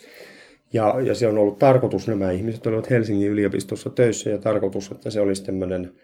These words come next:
suku- ja henkilötiede, olisi niin historian kirjoituksen ja historian tutkimuksen apuväline. Ja ihan omana haaranaan. Ja tänä päivänä on ihan tieteellisiä jufo-pisteytettyjä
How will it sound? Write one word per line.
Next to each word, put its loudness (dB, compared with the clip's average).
suku- 0
ja 4
henkilötiede, -2
olisi -4
niin -10
historian -6
kirjoituksen -12
ja -6
historian -6
tutkimuksen -12
apuväline. -8
Ja 0
ihan -2
omana 0
haaranaan. -6
Ja 2
tänä 2
päivänä 2
on 2
ihan 2
tieteellisiä 4
jufo-pisteytettyjä -2